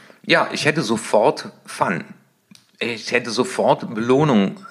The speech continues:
ein tolles Gefühl. Und dann konzentriere ich mich auf das Gefühl, wenn ich diesen Podcast beendet habe, wenn ich das in die Tat umgesetzt habe, was ich mir vorgenommen habe.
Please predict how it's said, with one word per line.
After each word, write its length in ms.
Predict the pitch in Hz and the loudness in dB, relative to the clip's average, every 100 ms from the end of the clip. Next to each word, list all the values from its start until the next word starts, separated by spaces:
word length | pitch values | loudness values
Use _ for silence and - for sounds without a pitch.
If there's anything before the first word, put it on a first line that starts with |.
| - | -2
ein 180 | 107 107 | 0 2
tolles 320 | 131 127 - | 0 0 -6
Gefühl. 460 | - - 131 80 - - - - - | -8 -2 0 0 -6 -18 -20 -20 -8
Und 180 | 113 110 | -4 0
dann 240 | 110 180 202 | 2 2 4
konzentriere 640 | 196 185 175 160 175 156 | 2 2 0 -2 -2 -2
ich 160 | 151 151 | -2 -4
mich 220 | 139 - - - - | -6 -8 -20 -10 -2
auf 180 | 110 | 0
das 200 | - 104 | 2 0
Gefühl, 360 | 113 - 147 175 | 0 -2 2 4
wenn 120 | 135 | 4
ich 100 | 110 | 0
diesen 280 | - 110 - | -2 -6 -4
Podcast 480 | 107 - 107 98 - | -4 -4 -4 -4 -4
beendet 420 | 98 98 85 78 | -2 -2 -2 -2
habe, 320 | 78 71 73 - - - - | -4 -2 -6 -8 -20 -20 -14
wenn 220 | - 110 | -2 0
ich 180 | 107 - | 0 0
das 300 | - - - | -6 -6 -4
in 120 | 135 | -4
die 120 | 135 127 | -4 -4
Tat 280 | 113 117 | -4 -4
umgesetzt 480 | 117 110 98 98 - | -2 -2 -2 -6 -10
habe, 140 | 95 - | -10 -8
was 120 | 85 | -8
ich 120 | 95 | -8
mir 100 | 95 | -8
vorgenommen 560 | - 90 - 71 73 76 | 0 -2 -2 -10 -10 -10
habe. 220 | 76 | -12